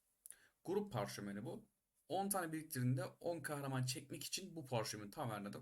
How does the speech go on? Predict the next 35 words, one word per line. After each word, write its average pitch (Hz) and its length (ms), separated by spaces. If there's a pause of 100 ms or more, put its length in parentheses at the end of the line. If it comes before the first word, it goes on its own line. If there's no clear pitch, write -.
(100)
kullan 110 460
diyor. 98 180 (880)
Bunu 202 300
kesinlikle 196 380
önermiyorum. 156 640 (560)
Yani 123 420
sıfır - 540
da 165 100
gelebilir. 127 600
O 127 320
işte 117 240
üç - 240
tane 135 180
de 135 60
gelebilir, 110 220
iki 123 120
tane 107 180
de 104 40
gelebilir. 104 240
Şansınıza. 120 580
Ama 160 200
ben 165 80
önermiyorum. 113 580 (520)
Nemora 175 400
var. 175 140 (1040)
Nemora 165 640
ileride 127 440
müthiş 120 380
bir 123 80
çar 123 180
olsa 123 300
da - 220
endgame'de, 110 520
özellikle 107 540
endgame'de, 98 580